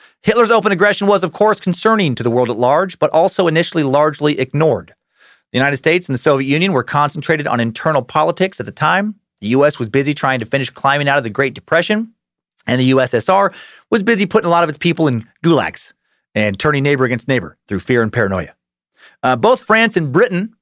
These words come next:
were hesitant to return to war. Neither wanted to see a repeat of the carnage of World War One. The British Empire had almost a million soldiers either get killed or end up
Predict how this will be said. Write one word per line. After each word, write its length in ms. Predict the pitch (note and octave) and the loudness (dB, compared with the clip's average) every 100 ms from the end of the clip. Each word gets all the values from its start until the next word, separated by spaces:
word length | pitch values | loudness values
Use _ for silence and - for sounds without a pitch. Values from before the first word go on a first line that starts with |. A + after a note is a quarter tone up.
| _ | _
were 120 | - B2+ | -4 0
hesitant 440 | F3 D#3+ E3 F3+ | 0 0 -2 -2
to 80 | C3 | -4
return 400 | C3 - F#3+ D#3+ | -4 -2 -2 0
to 80 | A#2 | 0
war. 260 | G2+ A#2+ | 0 0
Neither 320 | D#3 B2+ C3 | 0 0 0
wanted 280 | A#2+ A#2+ A#2+ | 0 0 -2
to 60 | A#2 | -6
see 180 | - A#2+ | -4 -2
a 60 | |
repeat 360 | A#2 C#3+ - C#3 | 0 -2 -2 -2
of 60 | |
the 80 | A2 | -4
carnage 420 | - D3 D3 C#3+ | -2 0 0 0
of 100 | B2 | -2
World 160 | G#2+ G2+ | -2 -2
War 200 | F#2 F#2+ | 0 -2
One. 360 | F2+ F#2 C#3 D#3+ _ _ _ - | 0 -2 -2 -6 _ _ _ -4
The 60 | |
British 240 | A2+ D#3 D#3 | 0 2 2
Empire 360 | E3+ F3 F#3 | 0 2 2
had 120 | D#3+ | 2
almost 300 | D#3+ E3+ E3+ | 2 2 0
a 40 | D3 | 0
million 320 | D3+ F3+ E3 | 2 2 0
soldiers 380 | - E3 F3 F3+ | 0 0 0 0
either 200 | C3+ B2 | 0 0
get 180 | A#2+ - | -8 -6
killed 280 | - D#3 | 0 0
or 60 | D3 | 0
end 220 | A#2 B2 | -2 0
up 160 | C3 | 0